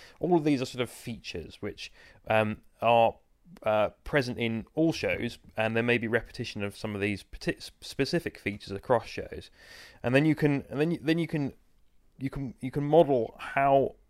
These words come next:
popular a show is and see if there are any s-, significant indicators in any of these features.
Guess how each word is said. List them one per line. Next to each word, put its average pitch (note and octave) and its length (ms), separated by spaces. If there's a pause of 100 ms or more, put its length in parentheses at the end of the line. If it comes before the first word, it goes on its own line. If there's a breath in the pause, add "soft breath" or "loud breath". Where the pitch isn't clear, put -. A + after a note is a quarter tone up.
(440)
popular D3 440
a A2+ 60
show C3+ 300
is D2 420 (420 soft breath)
and A#2 140
see C#3 160
if C3 140
there A#2+ 160
are - 20
any A#2+ 140
s-, - 200 (160)
significant - 640
indicators A2 640
in G#2+ 100
any G#2 220
of G2 80
these G2+ 160
features. - 560